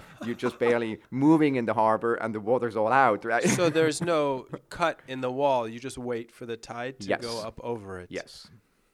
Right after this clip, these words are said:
Speaker 2: That's,
Speaker 1: It's a,
Speaker 2: wow.
Speaker 1: it's an amazing thing. When you have, they have buoys outside, you put this, you attach yourself to the buoy and wait until you can get in, and they, they come out and they tell you or call you on the radio, "Now you can come in. We have that much water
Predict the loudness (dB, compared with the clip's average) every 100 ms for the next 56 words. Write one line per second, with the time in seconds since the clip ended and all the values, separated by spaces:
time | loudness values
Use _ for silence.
0 | -20 -18 -8 -4 -2 -2 -2 -2 0 2
1 | 2 4 2 0 -2 -4 -2 -2 -2 -4
2 | -4 -4 -2 0 0 -2 -6 -6 -6 -6
3 | -8 -12 -12 -10 -10 -12 -12 -10 -10 -12
4 | _ -20 -14 -6 -6 -6 -8 -8 -10 -8
5 | 0 0 0 -2 -10 -20 _ -12 -6 0
6 | 2 0 -4 -8 -8 -10 -14 -14 -10 -8
7 | -6 -6 -8 -8 -8 -6 -2 -2 -2 -4
8 | -8 -10 -8 -8 -8 -8 -8 -8 -10 -14
9 | -8 -6 -6 -2 -2 -2 -4 -6 -4 -4
10 | -4 -8 -14 -8 -6 -6 -8 -10 -10 -8
11 | -6 -6 -8 -6 -10 -8 -6 -4 -6